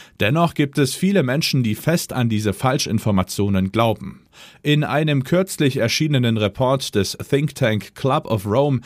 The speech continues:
bezeichnen die Autorinnen und Autoren die kollektive Unfähigkeit, zwischen Fakten und Fiktion zu unterscheiden, sogar als bedeutendste Herausforderung unserer Tage.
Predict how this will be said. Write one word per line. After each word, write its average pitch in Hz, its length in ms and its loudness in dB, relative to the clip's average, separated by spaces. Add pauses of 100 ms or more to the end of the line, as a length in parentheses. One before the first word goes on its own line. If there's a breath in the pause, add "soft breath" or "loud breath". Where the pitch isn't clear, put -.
(260 loud breath)
bezeichnen 113 580 0
die 104 160 0
Autorinnen 123 640 0
und 110 160 -4
Autoren 131 580 0
die 104 200 -4
kollektive 139 640 0
Unfähigkeit, 127 880 0 (240 loud breath)
zwischen 95 400 -2
Fakten 139 460 -2
und 95 160 -4
Fiktion 160 480 0
zu - 160 -2
unterscheiden, 127 720 0 (180 loud breath)
sogar 123 440 0
als 113 260 -4
bedeutendste 127 800 0
Herausforderung 110 880 0
unserer 104 420 2
Tage. 107 440 -2